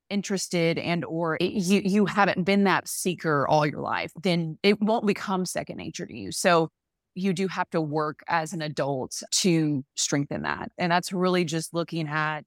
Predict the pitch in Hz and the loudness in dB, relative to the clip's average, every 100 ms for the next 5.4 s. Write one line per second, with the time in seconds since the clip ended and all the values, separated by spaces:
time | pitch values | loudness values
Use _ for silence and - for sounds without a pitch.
0 | - _ _ 190 180 190 - - 175 170 | -18 _ _ 2 4 4 0 0 2 4
1 | 90 - 196 202 240 214 208 - 180 170 | 0 0 0 0 -2 -2 -4 -4 -4 -2
2 | 160 160 156 - - _ _ 175 - 196 | 0 -2 -4 -10 -12 _ _ 0 2 2
3 | 175 196 202 185 190 196 190 - 160 165 | 4 4 2 2 2 2 0 0 2 2
4 | 160 165 - - 180 165 - - 165 156 | 0 -2 -6 -6 -4 -2 -2 0 2 4
5 | 156 156 147 - | 2 0 -2 -6